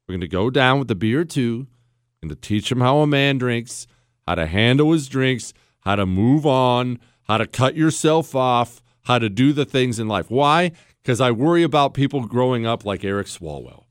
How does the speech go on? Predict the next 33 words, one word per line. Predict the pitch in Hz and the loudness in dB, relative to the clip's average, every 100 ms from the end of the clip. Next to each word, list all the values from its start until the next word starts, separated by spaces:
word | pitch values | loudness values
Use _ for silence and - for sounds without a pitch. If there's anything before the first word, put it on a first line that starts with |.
| _ _ _ - | _ _ _ -6
where | 127 113 | 0 2
all | 143 170 | 2 2
of | |
a | 160 | 0
sudden | - 165 165 170 156 - | -2 -2 -2 -4 -8 -4
you | 120 | -2
go | 110 160 185 | 2 4 4
off | 190 185 | 2 0
to | 175 | -2
college | 175 190 196 196 156 | 4 4 4 2 2
and | 151 | 4
everything's, | 202 247 285 294 294 269 233 - | 4 2 0 0 -2 -2 -6 -6
you | - 240 | -10 -4
can | 226 214 | -2 0
have | 226 262 | 2 2
anything | 277 320 320 | 2 0 -2
you | 330 320 | 0 2
want. | 311 277 160 - _ _ _ _ - | 2 2 -2 -8 _ _ _ _ -2
How | 175 | 0
many | 208 220 | 2 0
people | 202 196 190 170 | -2 -4 -2 -2
do | 151 | 0
you | 160 | 0
know | 156 147 135 | 2 2 2
went | 120 | 2
off | 113 113 | 2 0
to | - | -4
college? | - 95 90 - | -4 -4 -4 0
How | 190 226 | 2 4
many? | 220 147 - _ _ _ _ _ _ | 2 -2 -4 _ _ _ _ _ _
You | 175 | 0
know | 220 | 2
what? | 302 - | 0 -2